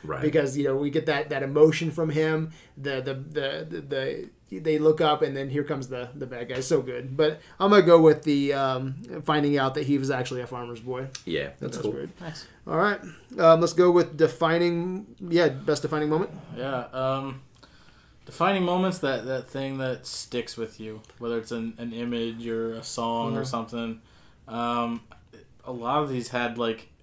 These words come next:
Speaker 3: you know, when I'm like, "All right, what's the first thing I think of when I think this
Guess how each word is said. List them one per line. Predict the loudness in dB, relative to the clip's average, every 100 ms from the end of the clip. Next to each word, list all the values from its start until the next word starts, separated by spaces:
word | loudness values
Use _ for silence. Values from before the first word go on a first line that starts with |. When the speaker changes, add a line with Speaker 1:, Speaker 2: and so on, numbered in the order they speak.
| -12
Speaker 3:
you | -6
know, | -4 -4
when | -4
I'm | -4
like, | -4 -2
"All | 4
right, | 6 6
what's | 0
the |
first | 0 0
thing | 0 -2
I |
think | -2 -4 -2
of | -2
when | -4
I |
think | -4 -6 -4
this | -4 -6 -8 -14 -16